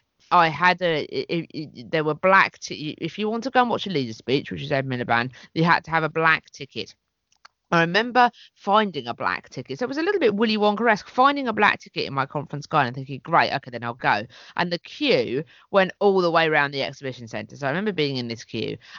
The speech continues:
and I remember being, being let in and really struggling to find a seat, at which point someone shouted, "Oh, they've shut the doors behind us."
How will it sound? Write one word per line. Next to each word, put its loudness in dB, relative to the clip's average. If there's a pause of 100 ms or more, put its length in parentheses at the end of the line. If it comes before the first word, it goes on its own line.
and 0
I 6
remember 2 (120)
being, 0 (280)
being -2
let 0
in -6 (400)
and 2 (200)
really 0
struggling 2
to -10
find -2
a -6
seat, -6
at -8
which 0
point 0
someone 0
shouted, 0
"Oh, 4
they've -2
shut 0
the -6
doors 0
behind 0
us." -6